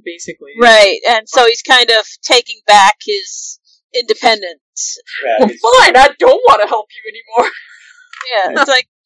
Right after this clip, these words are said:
Speaker 2: it, you know, "Hey, what am I, I don't work for this guy." So, yeah. But I thought that was, it was interesting, 'cause it made sense for Charlie somehow, 'cause,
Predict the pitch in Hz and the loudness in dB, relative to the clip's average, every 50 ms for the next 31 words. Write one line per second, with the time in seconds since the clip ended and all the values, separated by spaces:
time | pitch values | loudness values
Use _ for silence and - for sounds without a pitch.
0 | _ _ - - - - - - - _ - 427 349 302 269 254 262 285 311 _ | _ _ -12 -12 -12 -12 -16 -20 -20 _ -6 -2 2 2 2 2 0 -4 -8 _
1 | _ _ _ _ - - 285 233 208 202 _ - 262 294 320 - - - 330 339 | _ _ _ _ -4 -2 -2 -2 -2 -6 _ -10 -10 -10 -8 -6 -4 0 0 0
2 | 381 - - - 311 285 269 262 - - 254 202 - - - - 175 165 151 135 | 2 2 0 2 2 2 2 0 0 -4 -10 -8 -8 -8 -8 -6 -2 -2 -2 -2
3 | - - _ _ _ _ _ _ _ _ - - - 214 196 185 180 185 190 _ | -2 -6 _ _ _ _ _ _ _ _ -20 -14 -8 -6 -6 -6 -6 -8 -14 _
4 | _ _ _ _ _ _ - 220 202 190 185 190 _ _ _ - 262 262 269 262 | _ _ _ _ _ _ -14 -12 -10 -10 -12 -12 _ _ _ 0 2 2 2 4
5 | - 320 294 - 302 277 247 233 - - - - - - 233 220 190 - - - | 2 2 0 2 2 0 0 -2 -6 -12 -18 -14 -8 -6 -6 -6 -8 -10 -16 -12
6 | - 254 233 277 - - 214 - - 202 185 - - 226 - 226 214 226 254 254 | -8 -8 -6 -6 -8 -10 -10 -10 -10 -12 -14 -16 -16 -12 -8 -8 -6 -4 -4 -4
7 | 254 - - 226 247 226 220 - - - - - - 196 180 165 156 151 139 - | -4 -4 -6 -4 -4 -4 -4 -6 -12 -12 -10 -10 -10 -6 -4 -4 -4 -4 -6 -8
8 | - - - 190 208 160 151 156 156 _ - 190 185 - - - - | -8 -10 -10 -10 -10 -10 -10 -10 -8 _ -6 -6 -6 -8 -12 -14 -18